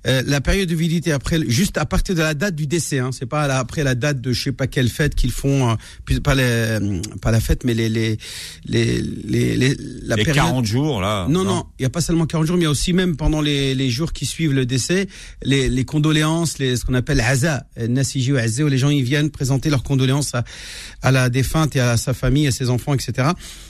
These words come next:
Speaker 1: Donc non, c'est à partir du décès, à partir de la date du décès que débute la période de viduité qui est de quatre mois et dix jours. On parle bien en mois, de quatre mois lunaires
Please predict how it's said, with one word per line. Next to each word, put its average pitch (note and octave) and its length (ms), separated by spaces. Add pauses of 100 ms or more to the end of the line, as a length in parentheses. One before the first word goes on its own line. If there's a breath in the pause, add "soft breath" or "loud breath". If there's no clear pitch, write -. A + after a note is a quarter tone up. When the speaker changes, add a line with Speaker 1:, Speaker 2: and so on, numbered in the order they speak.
(160 loud breath)
Speaker 1:
Donc C#3+ 200
non, F3+ 200
c'est D3 300
à - 100
partir G#3+ 400
du E3 160
décès, D#3 460
à B2+ 80
partir F3 260
de E3 60
la D#3+ 100
date E3+ 260
du D#3 140
décès G3 440
que F#3+ 140
débute E3 520
la D#3+ 100
période D#3 340
de D3+ 120
viduité D3+ 420
qui - 180
est F3+ 60
de C#3 140
quatre G3 440
mois F3 460
et D3 140
dix D#3 180
jours. B2 320 (220 soft breath)
On - 80
parle C#3+ 160
bien E3 160
en D3+ 100
mois, C#3+ 340
de - 60
quatre - 300
mois C#3 200
lunaires D3+ 460